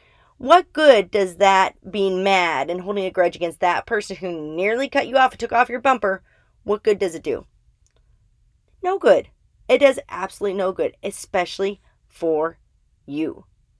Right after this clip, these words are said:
All it does is make you feel icky and just set the tone for your day and just be like, "Rah, rah, rah," and that's how you go through your day because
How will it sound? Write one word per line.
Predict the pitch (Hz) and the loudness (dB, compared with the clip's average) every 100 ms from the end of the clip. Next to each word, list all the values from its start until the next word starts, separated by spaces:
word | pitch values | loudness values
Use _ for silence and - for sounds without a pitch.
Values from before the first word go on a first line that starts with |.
| _ _ _ _ _ - | _ _ _ _ _ 2
All | 208 254 | 4 4
it | 277 | 4
does | 208 190 175 180 | 6 8 8 4
is | - 165 | -4 -10
make | 156 147 | -10 -10
you | 160 | -10
feel | 151 - _ | -6 -6 _
icky | 247 - 240 233 208 - | -6 -4 -6 -6 -8 -8
and | 170 151 135 - | -8 -8 -10 -8
just | 165 - - - | -8 -8 -12 -2
set | 262 - | 0 0
the | 254 | -4
tone | 214 220 202 | -4 -6 -6
for | 202 | -6
your | 190 | -4
day | 190 180 175 165 | 2 4 4 0
and | - | -4
just | 151 - | -10 -6
be | 135 | -6
like, | - | -6
"Rah, | - 143 - - | -14 -14 -14 -14
rah, | 98 107 165 165 160 | -20 -12 -10 -8 -10
rah," | 160 156 151 143 139 135 156 160 143 147 147 107 | -10 -8 -8 -10 -12 -8 -8 -8 -8 -10 -12 -12
and | 131 170 | -12 -12
that's | - - | -12 -10
how | |
you | 156 156 | -10 -8
go | 160 156 | -8 -8
through | 156 | -10
your | 147 151 | -10 -6
day | 165 147 | -2 -2
because | 143 147 156 147 - | -2 -4 -2 -2 -4